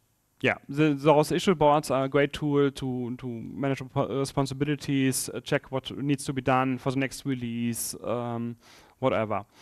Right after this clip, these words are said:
You can also c-, uh, ma-, manipulate those issue boards via commit requests. So if you think, um, the commit, uh, you do, are doing is so-,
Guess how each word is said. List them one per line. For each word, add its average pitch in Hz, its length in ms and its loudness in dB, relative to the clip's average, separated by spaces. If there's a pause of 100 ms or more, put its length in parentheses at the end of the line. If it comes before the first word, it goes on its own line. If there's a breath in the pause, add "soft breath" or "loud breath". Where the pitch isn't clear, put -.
(280 loud breath)
You 143 80 -2
can 147 140 4
also 143 300 4
c-, - 80 -2
uh, 135 80 2
ma-, 139 360 6
manipulate 143 640 4
those 135 180 -2
issue 135 160 -12
boards 127 320 -2
via 127 180 -4
commit 139 320 -6
requests. - 840 -6
So 120 380 -4
if - 180 -14
you 135 60 -8
think, 123 420 -8
um, 104 680 -10 (280)
the - 100 -16
commit, - 360 -2
uh, 131 160 -2
you 131 200 -2
do, 139 120 2
are 131 80 4
doing 135 380 2 (340 loud breath)
is 120 80 -6
so-, - 260 -4